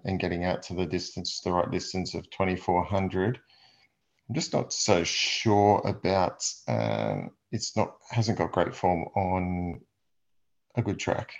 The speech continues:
I mean, it's only won one race, but it's had six starts on a good track and only ran a third. So I'm a bit worried it might just be a, you know, prefer the sting out of the ground. Um, so I had that probably as the main danger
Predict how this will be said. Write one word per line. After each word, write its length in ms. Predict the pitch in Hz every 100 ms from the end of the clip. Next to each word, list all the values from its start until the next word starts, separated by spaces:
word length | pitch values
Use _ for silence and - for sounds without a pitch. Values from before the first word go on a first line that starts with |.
| -
I 60 | -
mean, 160 | 98 90
it's 140 | -
only 160 | 92 87
won 240 | 87 85
one 200 | 87 90
race, 340 | 87 87 85
but 180 | - 80
it's 120 | 85
had 140 | 92 90
six 280 | - - -
starts 300 | - - -
on 100 | 87
a 40 |
good 160 | 87 82
track 260 | 82 87
and 80 | 90
only 180 | 90 85
ran 200 | 87 85
a 60 |
third. 360 | 85 - 90 85
So 140 | -
I'm 140 | 90 92
a 40 |
bit 160 | 92 -
worried 240 | 90 85
it 60 | 85
might 260 | 90 -
just 220 | - - -
be 140 | 90
a, 80 | 85 - - - - - - - -
you 100 | 92
know, 120 | 85
prefer 280 | 82 - 92
the 100 | 90
sting 300 | - 101 95
out 180 | 90 90
of 60 |
the 80 | 90
ground. 540 | 92 92 92 92 92 - -
Um, 220 | 95 87 -
so 220 | - -
I 60 | 92
had 200 | 117 -
that 180 | - -
probably 260 | 92 87
as 140 | 87 -
the 80 | 85
main 260 | 87 85
danger 560 | 85 90 87 92 87